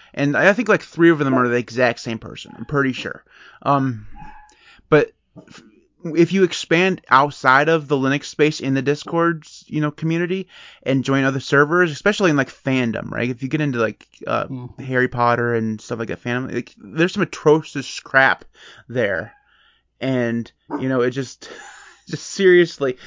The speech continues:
Speaker 1: some of the stuff is so bad. And I just figured some of that stuff would have to come back and bite them because you just see some nasty, nasty stuff in other servers. Um, thank God it doesn't come to Linux all that much, but still, it's, it's pretty bad.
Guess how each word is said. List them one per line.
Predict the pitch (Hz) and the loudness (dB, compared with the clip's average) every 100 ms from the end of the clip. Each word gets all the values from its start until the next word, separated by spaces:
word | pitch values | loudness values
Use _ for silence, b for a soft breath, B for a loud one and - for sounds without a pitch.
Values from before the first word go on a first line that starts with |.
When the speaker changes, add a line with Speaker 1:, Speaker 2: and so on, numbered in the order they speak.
| B B B | B B B
Speaker 1:
some | - 180 | 0 4
of | 180 | 4
the | |
stuff | 190 156 | 4 2
is | 143 | 0
so | - 156 | 2 4
bad. | 151 160 135 120 B B | 6 6 6 4 B B
And | - | 2
I | 156 | 4
just | 175 165 | 4 2
figured | 196 180 131 | 4 2 0
some | - 175 | 0 2
of | 196 | 4
that | 165 | 4
stuff | 160 165 139 | 2 0 0
would | 135 | 0
have | 143 156 - | 0 0 -2
to | |
come | 147 135 | -4 0
back | 135 135 131 | 4 2 2
and | 117 | 2
bite | 127 127 | 4 4
them | 117 110 | 0 -2
because | 117 131 120 | -4 -6 -4
you | 165 | -6
just | 254 - | -6 -4
see | 262 | -4
some | - 185 131 | -2 0 2
nasty, | 143 180 170 - 123 | 2 2 -2 -6 -6
nasty | 123 131 156 - | -2 0 0 -4
stuff | 120 - 151 95 - _ B B B B B | -14 -4 -4 -4 -12 _ B B B B B
in | 131 127 | 0 2
other | 113 123 | 0 -2
servers. | - 131 123 60 - - _ b b | 0 2 2 0 -10 -14 _ b b
Um, | - 87 - - - - | -10 -8 -8 -14 -14 -4
thank | 170 | 0
God | 160 156 | 2 0
it | 139 | 0
doesn't | 131 123 | -4 -4
come | 127 | -6
to | 110 | -4
Linux | 110 127 - | -4 -4 0
all | 135 | 0
that | 143 | 0
much, | 151 151 - - | 0 -4 -6 -6
but | 98 - | -6 -6
still, | - - - - | -12 -10 -8 -8
it's, | 113 - | -12 -12
it's | - - | -12 -10
pretty | 127 113 | -10 -6
bad. | 113 110 | -6 -6